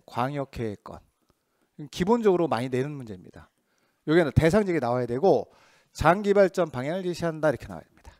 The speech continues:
그러니까 뒤 일 번은 이제 틀린 부분이 어디인지를 좀 체크를 해놓으세요.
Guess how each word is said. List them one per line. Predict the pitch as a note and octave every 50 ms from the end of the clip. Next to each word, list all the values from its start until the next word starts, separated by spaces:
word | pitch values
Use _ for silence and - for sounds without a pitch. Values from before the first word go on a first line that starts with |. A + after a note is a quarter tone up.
| _ -
그러니까 | - C3+ -
뒤 | - - F3
일 | D#3 D3+ E3
번은 | F#3 E3+ D3+
이제 | C#3 B2+
틀린 | - - - C#4 C#4 C4+
부분이 | A#3+ G#3 E3+ E3+ F3+ A3+ B3 A#3 - _ _ _ _ _ _
어디인지를 | - C3+ D#3+ F3 G3+ F#3+ F3+ D3+
좀 | C3+ C3
체크를 | - - B3 - - G#3 G3+
해놓으세요. | F3+ D3 - A#2 A2 C#3+ F3+